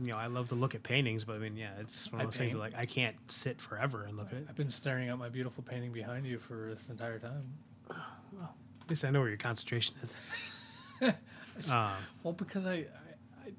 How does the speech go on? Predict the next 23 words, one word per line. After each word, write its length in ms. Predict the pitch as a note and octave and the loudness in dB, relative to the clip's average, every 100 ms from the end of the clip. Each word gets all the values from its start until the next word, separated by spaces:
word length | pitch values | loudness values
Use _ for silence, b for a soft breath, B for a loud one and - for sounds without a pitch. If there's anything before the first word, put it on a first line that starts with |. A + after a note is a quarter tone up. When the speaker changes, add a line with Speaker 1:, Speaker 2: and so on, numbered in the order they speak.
| - | -4
Speaker 2:
the 60 | |
one 280 | C#3 D3+ G#3+ | 0 2 2
mistake 420 | E3+ - - D3+ | 0 -2 0 0
I 60 | C#3 | 0
made 220 | B2 B2+ | 0 0
on 120 | A#2+ | -2
this 140 | A2 G#2+ | -4 -8
painting, 380 | - B2+ A2 G#2 | -4 -4 -4 -8
and 80 | |
it 80 | A2+ | -8
just 200 | C#3+ C3+ | -4 -4
haunts 340 | - B2 A2+ - | -4 -6 -6 -12
me. 60 | - - | -10 -6
Speaker 1:
Oh, 140 | G#2+ G#2+ | -4 -2
God. 160 | F#2+ - - - B B B B B B B B B - - | -4 -12 -16 -16 B B B B B B B B B -10 2
Speaker 2:
Everything 340 | G3+ A#3 A3 | 8 8 10
else 200 | F#3+ F#3+ | 8 8
about 200 | D#3+ D3 | 8 6
the 60 | - | 6
painting 280 | - E3 C#3+ | 0 4 4
is 60 | A#2+ | 0
fantastic, 640 | B2 G#2 D#3+ D3 - G#2+ | -6 2 4 4 4 -6
except 360 | G#2+ - - C3 | -10 -8 -4 -4